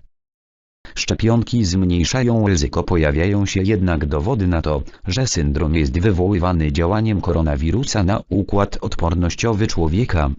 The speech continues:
pisze The Guardian. Dziennik przywołuje też ostatnie badania brytyjskich naukowców,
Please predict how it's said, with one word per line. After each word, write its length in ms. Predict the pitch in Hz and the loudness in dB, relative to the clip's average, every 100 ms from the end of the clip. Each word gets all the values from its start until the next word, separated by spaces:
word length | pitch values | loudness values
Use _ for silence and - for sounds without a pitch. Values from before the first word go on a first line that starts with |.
| - | -6
pisze 380 | - 95 78 69 - - | -2 -2 0 -2 -6 -14
The 220 | - 123 101 | -6 -2 0
Guardian. 640 | 95 73 71 76 62 60 - _ _ _ - | 0 -2 -2 -2 -4 -8 -12 _ _ _ -10
Dziennik 480 | 85 98 95 82 92 | -4 0 2 2 0
przywołuje 580 | - 107 87 117 139 80 | 0 2 4 2 2 0
też 220 | 87 82 | 0 -2
ostatnie 480 | 85 - 123 110 104 | -4 -2 -2 0 0
badania 480 | 78 73 104 95 67 | 2 0 0 0 0
brytyjskich 680 | 85 - 76 62 - 82 95 | 0 0 0 -2 -4 -4 -2
naukowców, 880 | 80 73 - 78 - - - - | -2 -2 -4 -4 -4 -6 -6 -10